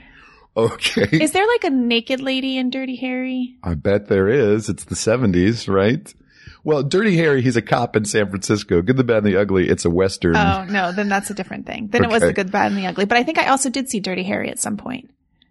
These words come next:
Speaker 1: Okay. That's a pretty good movie. Um,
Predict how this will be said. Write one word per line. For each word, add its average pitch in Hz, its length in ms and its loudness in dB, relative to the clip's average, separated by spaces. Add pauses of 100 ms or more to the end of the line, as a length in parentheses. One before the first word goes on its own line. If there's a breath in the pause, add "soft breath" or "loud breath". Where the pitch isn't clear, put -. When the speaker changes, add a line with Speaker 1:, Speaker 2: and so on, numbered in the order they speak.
(340)
Speaker 1:
Okay. 95 280 2 (140)
That's - 180 0
a - 40 -10
pretty 151 160 2
good 107 80 4
movie. 80 320 2 (680 soft breath)
Um, 82 680 2